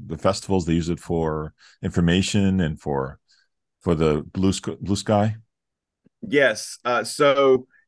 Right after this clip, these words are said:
Speaker 2: I never got to eat there when it was a restaurant, uh, back in the eighties and stuff. Never got to eat there. And I always, because we never ate there, I never went inside it. And it was
Speaker 1: Oh.
Speaker 2: almost like it was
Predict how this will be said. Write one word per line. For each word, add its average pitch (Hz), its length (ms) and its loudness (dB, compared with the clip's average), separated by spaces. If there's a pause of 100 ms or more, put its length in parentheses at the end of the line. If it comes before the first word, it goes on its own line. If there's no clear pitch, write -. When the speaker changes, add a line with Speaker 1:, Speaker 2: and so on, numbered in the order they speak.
(120)
Speaker 2:
I 151 140 2
never 185 340 2
got 147 200 0
to 127 100 -10
eat 143 260 -8
there 110 460 -2 (180)
when 113 220 -6
it 101 80 -6
was 107 140 -6
a 107 60 0
restaurant, 95 720 -4 (440)
uh, 85 160 -8
back 95 400 -4
in 98 60 -4
the 95 100 -2
eighties 92 280 -2
and 87 100 -12
stuff. 90 260 -6
Never 98 200 -4
got 107 180 -2
to 101 60 -6
eat 92 140 -10
there. 90 240 -4 (680)
And 98 420 -2
I 131 220 2
always, 131 760 0 (160)
because 147 440 2
we 151 100 0
never 131 300 0
ate 190 240 2
there, 123 180 2
I 131 180 0
never 131 260 -2
went 110 180 -6
inside 135 500 -2
it. 85 240 -6
And 113 100 -6
it 131 60 -2
was 135 220 2
Speaker 1:
Oh. 139 40 2
Speaker 2:
almost 143 580 0
like 120 300 0 (600)
it 139 160 -4
was 127 640 -10